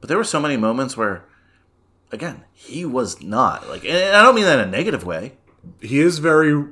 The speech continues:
Speaker 2: green. He is very raw.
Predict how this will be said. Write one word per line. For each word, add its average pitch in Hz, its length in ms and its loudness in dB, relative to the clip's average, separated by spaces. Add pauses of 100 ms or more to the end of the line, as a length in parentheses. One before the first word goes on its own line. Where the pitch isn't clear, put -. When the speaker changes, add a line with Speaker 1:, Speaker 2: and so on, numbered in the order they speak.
(360)
Speaker 2:
green. 131 420 0
He 127 160 0
is 131 160 2
very 135 260 2
raw. 104 840 0